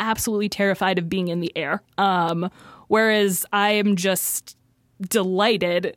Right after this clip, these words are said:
if I'm, and I'm like, "Oh, cool, I'm on a plane. I'm just gonna s-, snuggle up with my iPhone and listen to some Hamilton and everything's gonna be fine." And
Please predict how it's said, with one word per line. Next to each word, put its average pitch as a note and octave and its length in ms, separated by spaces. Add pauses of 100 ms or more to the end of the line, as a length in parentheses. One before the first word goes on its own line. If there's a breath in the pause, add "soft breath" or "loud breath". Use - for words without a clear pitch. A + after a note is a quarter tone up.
if F#3+ 220
I'm, G3 240
and G#3+ 120
I'm G3+ 100
like, G#3 180
"Oh, F4 140
cool, F4+ 240
I'm C#4 120
on B3 80
a B3+ 40
plane. E4+ 340
I'm G3 100
just G3 160
gonna G#3+ 180
s-, - 260 (500 loud breath)
snuggle A#3+ 480
up C4+ 180
with B3+ 120
my G#3 140
iPhone D4+ 760
and F#3+ 200
listen A3+ 300
to G#3+ 80
some G3+ 200
Hamilton C#4 720
and G#3 120
everything's C4+ 460
gonna C4 160
be C#4+ 100
fine." F3+ 500
And F3+ 600